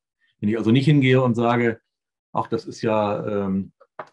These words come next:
nice to have“, oder ich, ich habe hier eben, äh, jährlich ein, ein Häkchen zu setzen, dass ich die, dieses Ethikversprechen, ähm, wieder abgebe und dann reicht das, sondern wenn ich mich tatsächlich damit auseinandersetze,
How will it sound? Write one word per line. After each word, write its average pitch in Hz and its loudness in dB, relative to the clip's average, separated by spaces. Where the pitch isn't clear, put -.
nice 113 -4
to 123 -2
have“, 127 -2
oder 110 -2
ich, 101 -16
ich - -16
habe 113 -6
hier 117 4
eben, 104 2
äh, 104 -4
jährlich 113 0
ein, 104 -2
ein 98 -8
Häkchen 117 -4
zu - -10
setzen, 107 -4
dass 95 -10
ich - -16
die, 90 -8
dieses 151 -8
Ethikversprechen, 113 0
ähm, 95 0
wieder 104 2
abgebe 110 2
und 107 0
dann 101 0
reicht 92 -2
das, 156 -4
sondern 113 -2
wenn 120 0
ich 117 -4
mich 123 -2
tatsächlich 156 -2
damit 127 -4
auseinandersetze, 160 -8